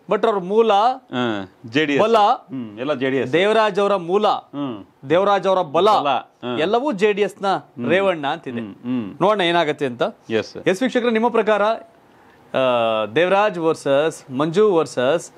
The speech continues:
Speaker 1: ನಾರಾಯಣಗೌಡ ವರ್ಸಸ್
Speaker 2: ನಾರಾಯಣಗೌಡ.
Speaker 1: ಚಂದನಗೌಡ
Speaker 2: ಹ್ಮ್.
Speaker 1: ಏನ್ ಕತೆ? ಕಾಮೆಂಟ್ ಮಾಡಿ ತಿಳಿಸಿ. ಯಾರಾಗ್ತಾರೆ ಕೆ ಆರ್ ಪೇಟೆ ಎಮ್ ಎಲ್ ಎ? ನೀವೇನ್ ಹೇಳ್ತೀರಿ? ಕಾಮೆಂಟ್ ಮಾಡಿ. ಜೊತೆಗೆ ಮುಂದೆ ಯಾವ ಪಕ್ಷ ಅಧಿಕಾರಕ್ಕೆ ಬರ್ತಾರೆ, ಯಾರು ಮುಖ್ಯಮಂತ್ರಿ ಆಗ್ತಾರೆ ತಿಳಿಸಿ.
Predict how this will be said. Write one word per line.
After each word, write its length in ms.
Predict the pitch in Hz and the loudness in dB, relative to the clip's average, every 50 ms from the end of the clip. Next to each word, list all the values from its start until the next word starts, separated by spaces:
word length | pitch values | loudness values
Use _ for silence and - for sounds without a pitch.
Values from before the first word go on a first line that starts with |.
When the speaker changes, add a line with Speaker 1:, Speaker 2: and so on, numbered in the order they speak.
| - - - - _ - | -20 -20 -20 -14 _ 0
Speaker 1:
ನಾರಾಯಣಗೌಡ 400 | 135 151 175 196 202 202 208 208 | 0 0 2 4 4 4 4 4
ವರ್ಸಸ್ 280 | 233 214 170 - - 160 | 4 2 2 0 0 0
Speaker 2:
ನಾರಾಯಣಗೌಡ. 200 | 151 - 107 101 | 0 0 0 0
Speaker 1:
ಚಂದನಗೌಡ 500 | 202 196 190 190 175 156 139 135 117 104 | 0 0 0 0 -2 0 0 0 0 -2
Speaker 2:
ಹ್ಮ್. 440 | - - - 117 110 104 92 87 - - | -4 -6 -8 -8 -6 -6 -8 -10 -8 -2
Speaker 1:
ಏನ್ 220 | 131 160 208 214 196 | 0 0 0 0 0
ಕತೆ? 340 | 196 180 156 170 190 180 - _ _ _ _ _ _ _ - | -2 0 0 0 -2 -2 -6 _ _ _ _ _ _ _ -4
ಕಾಮೆಂಟ್ 360 | - 151 160 175 185 180 - 175 | 0 0 2 2 0 -2 -2 0
ಮಾಡಿ 200 | 170 165 156 147 | 0 0 0 0
ತಿಳಿಸಿ. 380 | - 170 175 160 - 214 196 | -2 -2 -2 0 0 0 2
ಯಾರಾಗ್ತಾರೆ 460 | 156 156 175 185 175 - - 175 160 | 2 2 2 0 0 0 -2 -2 -2
ಕೆ 120 | 151 - 170 | 0 -2 -2
ಆರ್ 80 | 160 | -2
ಪೇಟೆ 220 | 160 - 165 151 160 | 0 -2 -2 -2 -2
ಎಮ್ 160 | 156 156 156 | -2 -2 -2
ಎಲ್ 80 | 156 160 | -2 -4
ಎ? 120 | 165 165 | -4 -4
ನೀವೇನ್ 300 | 143 135 151 160 165 156 | -4 -2 0 0 0 0
ಹೇಳ್ತೀರಿ? 280 | 156 143 139 - 151 147 | -2 -4 -4 -6 -6 -2
ಕಾಮೆಂಟ್ 320 | - 143 139 151 147 147 | -2 -2 -2 -2 -4 -2
ಮಾಡಿ. 160 | 151 147 156 | -2 -2 0
ಜೊತೆಗೆ 280 | 147 151 147 156 160 160 | -2 -2 -2 0 -2 0
ಮುಂದೆ 240 | 147 147 151 156 156 | 0 -2 0 2 2
ಯಾವ 120 | 151 151 | 2 2
ಪಕ್ಷ 240 | 151 - 147 - - | 0 -2 -4 -2 -2
ಅಧಿಕಾರಕ್ಕೆ 360 | 151 143 139 156 147 143 131 | -2 0 0 0 -2 -2 -2
ಬರ್ತಾರೆ, 200 | 139 139 - 156 | -4 -2 0 0
ಯಾರು 120 | 143 135 | 0 0
ಮುಖ್ಯಮಂತ್ರಿ 420 | 139 139 131 - 151 139 131 131 135 | -2 -6 -4 -4 -4 -2 0 0 -2
ಆಗ್ತಾರೆ 280 | 127 123 - 127 120 | -2 -2 -4 -6 -6
ತಿಳಿಸಿ. 360 | 117 - 127 120 117 - - | -4 -6 -6 -8 -8 -10 -16